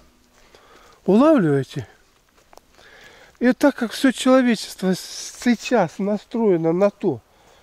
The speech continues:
чтобы искусственно производить зерновые, выращивать, они даже т-, они даже т-,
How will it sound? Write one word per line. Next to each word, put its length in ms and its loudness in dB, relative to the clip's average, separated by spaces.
чтобы 560 0
искусственно 840 -2
производить 880 -2
зерновые, 1040 2
выращивать, 800 0
они 160 -2
даже 280 -2
т-, 120 -20
они 220 -2
даже 280 -2
т-, 120 -16